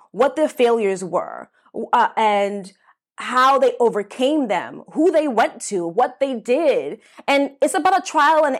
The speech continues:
error thing as well. You have to be able to, again, everything's not gonna work for you that works for somebody else. Me, even me and Janelle, you know, things that she's doing may not necessarily work for me, and that's fine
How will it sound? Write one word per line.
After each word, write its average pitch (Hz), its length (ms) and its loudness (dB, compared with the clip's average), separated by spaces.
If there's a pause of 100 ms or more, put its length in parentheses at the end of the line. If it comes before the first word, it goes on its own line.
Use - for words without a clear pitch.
error 240 280 0
thing 190 320 -6
as 196 120 -6
well. 185 540 0 (220)
You 233 180 0
have 254 360 0
to 277 100 -2
be 233 280 -8
able 214 540 2
to, 202 500 -6 (320)
again, 226 360 2
everything's 233 340 -2
not 214 160 0
gonna 208 140 0
work 208 440 -2
for 196 460 0 (100)
you 214 600 -6
that 214 180 2
works 208 240 0
for 202 80 -2
somebody 190 460 -2
else. 190 400 0 (260)
Me, 220 340 -2
even 240 260 0
me 247 120 2
and 247 120 -2
Janelle, 240 540 2 (200)
you 220 120 2
know, 190 320 2
things 247 280 0
that 226 100 2
she's 269 240 -2
doing 226 320 0
may 233 120 -2
not 240 140 0
necessarily 233 400 -2
work 247 220 -2
for 262 140 0
me, 277 240 -2
and 214 120 -2
that's 226 220 0
fine 269 520 -2